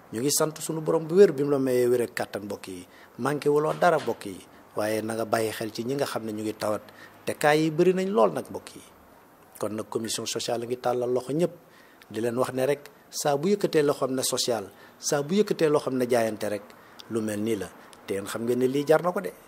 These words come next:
Yow mi nga xam ne yaa ngi wér plek di jóg, saa boo xëyee dem di doxi say soxla. Yow mi nga xam ne yaa ngi wér plek, saa boo xëyee ubbi sa armoire di naataable ban yëre ngay sol tey. Yow mi nga xam ne yaa ngi wér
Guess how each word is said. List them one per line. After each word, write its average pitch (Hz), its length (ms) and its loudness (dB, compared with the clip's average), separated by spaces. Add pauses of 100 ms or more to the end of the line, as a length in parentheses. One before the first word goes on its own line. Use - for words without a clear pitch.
(720)
Yow 135 160 8
mi 160 120 2
nga 175 100 4
xam 120 260 -2
ne 90 80 -12 (380)
yaa 123 160 2
ngi 151 140 2
wér 175 160 6
plek 214 300 2 (680)
di 120 220 -4
jóg, 147 140 6 (380)
saa 143 220 0
boo 170 180 4
xëyee 151 300 4
dem 127 140 0
di 123 100 -2
doxi 120 220 -2
say 110 160 -2
soxla. 90 340 -6 (380)
Yow 135 120 6
mi 147 120 0
nga 151 80 0
xam 151 180 -4
ne 151 100 -2
yaa 156 140 2
ngi 160 100 0
wér 165 160 4
plek, 190 280 4 (400)
saa 151 220 2
boo 196 200 4
xëyee 180 360 0
ubbi 175 180 0
sa 156 200 2
armoire 143 380 2
di 139 80 0
naataable 143 520 2
ban 180 200 2
yëre 147 220 6
ngay 123 160 2
sol 113 240 0
tey. 92 180 -2 (340)
Yow 143 140 2
mi 156 120 0
nga 160 80 -4
xam 151 180 -4
ne 147 80 -4
yaa 156 160 0
ngi 170 100 -4
wér 185 140 2